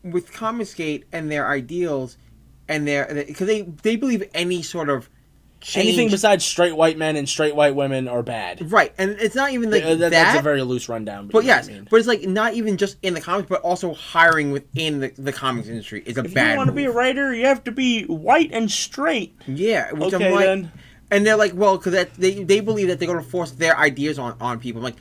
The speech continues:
Speaker 1: "No one's forcing ideas on anyone." If you
Speaker 2: If anything, dude, Marvel can say no to people.
Speaker 1: Yeah.
Speaker 2: If Marvel didn't like Lee Williams doing Gwenpool, they could have said no.
Speaker 1: No.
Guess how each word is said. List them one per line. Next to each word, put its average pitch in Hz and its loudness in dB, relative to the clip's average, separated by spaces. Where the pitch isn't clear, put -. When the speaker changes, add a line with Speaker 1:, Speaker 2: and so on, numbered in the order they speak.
Speaker 1:
"No 175 4
one's 277 2
forcing 214 2
ideas 185 2
on 196 0
anyone." 165 -4
If 151 -4
you 220 -2
Speaker 2:
If 190 0
anything, 247 4
dude, 208 -4
Marvel 226 4
can 220 -2
say 214 2
no 190 6
to 175 0
people. 104 -8
Speaker 1:
Yeah. 160 -2
Speaker 2:
If 170 -2
Marvel 240 6
didn't 220 0
like 196 2
Lee 190 4
Williams 185 2
doing 165 0
Gwenpool, 156 2
they 160 2
could 185 -2
have 170 -2
said 165 0
no. 196 4
Speaker 1:
No. 277 0